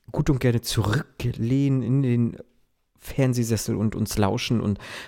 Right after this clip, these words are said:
dann vielleicht den ein oder anderen Horrorfilm da draußen gucken. Ich würd vorschlagen, wir gehen auch gleich schon mal rein in diesen Sweet Sixteen Killer. Wir sprechen über Totally Killer.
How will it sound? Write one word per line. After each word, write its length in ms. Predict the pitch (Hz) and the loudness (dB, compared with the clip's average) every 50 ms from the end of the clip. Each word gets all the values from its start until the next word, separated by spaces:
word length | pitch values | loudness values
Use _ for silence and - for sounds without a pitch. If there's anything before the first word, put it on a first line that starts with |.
| - - _ | -20 -10 _
dann 180 | - 123 156 156 | -4 -2 -2 0
vielleicht 300 | - 139 131 123 123 - | 2 2 2 0 0 0
den 100 | 131 123 | 0 0
ein 180 | 117 85 117 120 | 2 2 2 2
oder 140 | 117 110 110 | 2 2 2
anderen 240 | 107 110 107 107 107 | 2 2 2 2 0
Horrorfilm 520 | 104 104 104 98 - 107 101 98 98 - - | 0 0 -2 -2 0 0 0 0 -2 -2 -2
da 80 | 120 | -2
draußen 300 | 107 - - 98 - 104 | 0 0 0 0 -2 -2
gucken. 300 | - - - - - 98 - - - - - - - - - _ _ _ _ _ _ _ _ _ _ _ _ - - - _ _ | -4 -6 -10 -8 -8 -10 -10 -10 -18 -20 -20 -20 -20 -20 -20 _ _ _ _ _ _ _ _ _ _ _ _ -16 -16 -16 _ _
Ich 120 | 120 107 | 2 2
würd 100 | 120 - | 2 2
vorschlagen, 400 | - 151 156 - - 156 131 127 | 2 2 2 2 2 2 2 2
wir 80 | 127 120 | 2 0
gehen 520 | 120 117 113 - _ - 127 131 151 165 | -2 -4 -6 -8 _ 0 2 2 2 2
auch 300 | 135 139 - - - - - | 0 -2 -4 -6 -12 -14 -10
gleich 520 | - 101 98 95 95 123 170 - - - | -2 0 2 2 2 2 0 -2 -4 -10
schon 220 | - - - 151 147 | -10 -6 -2 0 0
mal 240 | 147 156 165 147 | 0 0 0 0
rein 500 | 135 123 120 120 147 160 185 180 123 110 | 0 0 2 2 2 2 2 2 2 2
in 300 | 98 87 107 107 107 101 - _ - 135 123 - | 2 0 0 0 0 -2 -4 _ -12 -14 -6 -2
diesen 340 | 123 113 110 107 104 101 - | -2 0 2 2 2 0 -2
Sweet 460 | - - - - 127 120 123 - - - | -6 -6 -2 -2 -2 -2 -2 -6 -8 -6
Sixteen 680 | - - - 135 - - - - - 120 117 113 - | -4 0 0 0 0 -2 -6 -4 0 0 0 0 0
Killer. 400 | - - 131 120 120 113 107 107 | 0 -2 0 2 2 0 0 0
Wir 120 | 113 110 | -2 -2
sprechen 580 | 107 - - - - - 123 117 - - 117 113 - - - - - - - - _ _ _ | -2 -4 -8 -6 -2 0 0 0 0 0 -2 -2 -2 -8 -16 -20 -20 -20 -20 -20 _ _ _
über 320 | - 131 123 139 131 127 - - _ _ _ | -2 0 2 2 0 0 -2 -8 _ _ _
Totally 640 | - - - 117 107 - - - - 123 127 135 135 | 0 0 2 2 0 -2 -2 0 0 2 2 2 -2
Killer. 420 | 135 - - 147 143 151 156 165 | -2 -2 0 2 2 2 2 0